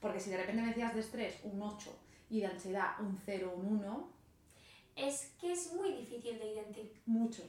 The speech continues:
Speaker 2: es, yo pienso que la, la ansiedad es muy difícil de identificar porque
Speaker 1: Mm.
Speaker 2: a cada uno,
Speaker 1: Mm.
Speaker 2: y aparte, yo creo que una de las vías más comunes es la somatización.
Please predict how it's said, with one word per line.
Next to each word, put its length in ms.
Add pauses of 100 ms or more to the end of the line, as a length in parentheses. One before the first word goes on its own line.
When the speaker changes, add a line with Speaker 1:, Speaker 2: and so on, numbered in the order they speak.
Speaker 2:
es, 300
yo 140
pienso 260
que 80
la, 260
la 140
ansiedad 320
es 160
muy 120
difícil 540
de 80
identificar 680
porque 240
Speaker 1:
Mm. 40
Speaker 2:
a 60
cada 300
uno, 380 (300)
Speaker 1:
Mm. 320
Speaker 2:
y 20
aparte, 340 (560)
yo 120
creo 180
que 80
una 120
de 80
las 240
vías 460
más 320
comunes 840
es 160
la 60
somatización. 800